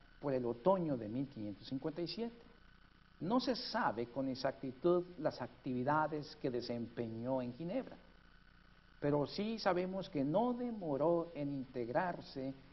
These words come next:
a una iglesia protestante de refugiados cuya membresía era en su mayoría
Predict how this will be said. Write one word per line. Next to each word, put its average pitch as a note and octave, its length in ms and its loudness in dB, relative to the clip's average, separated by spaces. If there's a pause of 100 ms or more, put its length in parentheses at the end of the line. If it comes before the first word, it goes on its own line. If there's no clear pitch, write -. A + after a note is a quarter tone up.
(160)
a B2+ 160 6
una A3+ 320 4
iglesia F3+ 480 -2
protestante B2+ 1080 -2 (120)
de C#3 100 2
refugiados C3 1040 2 (320)
cuya A3+ 260 4
membresía G#3 1080 0
era F3+ 420 -2
en D#3+ 160 -4
su D#3 100 -8
mayoría C3 680 0